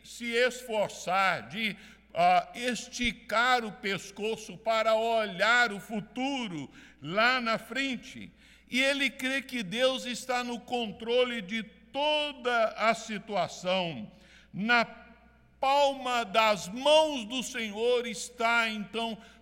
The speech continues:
todo o controle da sua vida. Essa expressão ardente expectativa, ela descreve uma pessoa com a mesma,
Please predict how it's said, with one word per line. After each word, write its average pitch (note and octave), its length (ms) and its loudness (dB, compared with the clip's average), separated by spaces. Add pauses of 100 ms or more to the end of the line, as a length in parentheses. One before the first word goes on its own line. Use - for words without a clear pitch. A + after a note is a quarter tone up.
(240)
todo C#4+ 600 2
o - 60 -6
controle G#3 840 -4
da D#3+ 220 -2
sua C#3 400 -6
vida. F#2+ 500 -12 (800)
Essa G3+ 400 -2
expressão F3+ 840 -6
ardente C#3+ 1080 -6 (280)
expectativa, E3 1300 -6 (1080)
ela E3+ 580 2 (180)
descreve G#3 840 -2
uma G#3+ 260 -4
pessoa G#3+ 800 -4 (360)
com G#3+ 240 0
a G3+ 180 4
mesma, F#3 1040 -2